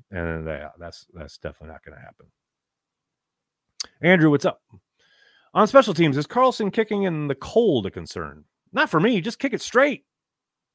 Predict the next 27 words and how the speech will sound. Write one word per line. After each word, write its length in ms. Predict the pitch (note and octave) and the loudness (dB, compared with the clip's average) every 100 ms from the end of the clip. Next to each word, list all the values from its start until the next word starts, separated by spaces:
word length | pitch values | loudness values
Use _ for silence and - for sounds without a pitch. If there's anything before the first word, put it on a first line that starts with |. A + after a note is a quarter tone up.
| _ _ _ _ _ _ _ _ _ _ _ _ _ _ _ _ _ _ | _ _ _ _ _ _ _ _ _ _ _ _ _ _ _ _ _ _
I 120 | C3+ | 0
mean, 360 | E3+ F3 D3+ C3+ _ | 2 2 -2 -4 _
look, 200 | - E2 - _ _ - | -8 -8 -10 _ _ -8
he 80 | |
got 160 | F3 A3 | 0 0
a 160 | A#2 E2 _ _ _ - | 0 -4 _ _ _ -12
P 200 | G#3 D#3+ | -4 -2
A 100 | G2 | -2
T 240 | - F#3+ | -8 -10
blocked 360 | C3+ E2+ D#2+ F2+ | -8 -10 -12 -14
yesterday, 440 | D#2+ - E2 G2 | -16 -12 -10 -8
which, 320 | B2+ F#2 - - | -8 -10 -12 -16
uh, 80 | F#2+ | -14
that's 240 | A2 A#2 | -14 -14
not 120 | G#2 | -16
the 80 | E2 | -16
cold, 440 | - A2+ A2 G2 F#2+ | -8 -4 -4 -4 -8
right? 340 | D#2+ G2+ B2+ _ _ _ _ _ _ _ - | -4 -4 -4 _ _ _ _ _ _ _ -10
Um, 500 | F2+ F2+ F2+ F2 E2+ _ | -6 -4 -4 -8 -14 _
but 140 | B2 B2+ | -10 -8
the, 120 | G2+ - | -10 -8
on 160 | G2+ A#2+ | -8 -4
field 240 | C3+ D3 | 0 2
goals, 260 | E3+ G#3 G3+ | 2 -2 -2
he 80 | |
looks 160 | G#3 - | -6 -6
fine. 500 | - F2 G#2+ E3 F#3+ | -8 -6 -4 -6 -12